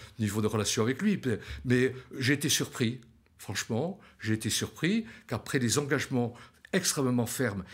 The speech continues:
qu'il avait pris, il était le candidat un peu an-, anti-Florian, parfois même plus que, <laughs> plus, plus que moi, c'est le paradoxe,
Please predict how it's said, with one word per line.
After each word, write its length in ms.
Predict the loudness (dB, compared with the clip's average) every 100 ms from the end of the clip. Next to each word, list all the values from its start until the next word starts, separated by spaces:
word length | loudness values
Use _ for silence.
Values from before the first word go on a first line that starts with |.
| -12
qu'il 160 | -2 0
avait 220 | 2 0
pris, 340 | 0 -2 -2 -4 -14 -4
il 80 | -4
était 180 | 2 2
le 40 |
candidat 420 | 2 -4 -2 0
un 60 | -2
peu 320 | 0 0 0
an-, 160 | -2 -6 -18 -8
anti-Florian, 680 | -6 -4 0 4 6 4 0 -6
parfois 220 | -6 -2 0
même 180 | 2 0
plus 160 | -2
que, 80 | -6 -10
<laughs> 80 | -2
plus, 240 | 0 0
plus 240 | -2 -8 -2
que 100 | 0
moi, 200 | 0 -2
c'est 60 | -4
le 80 |
paradoxe, 460 | -2 0 2 2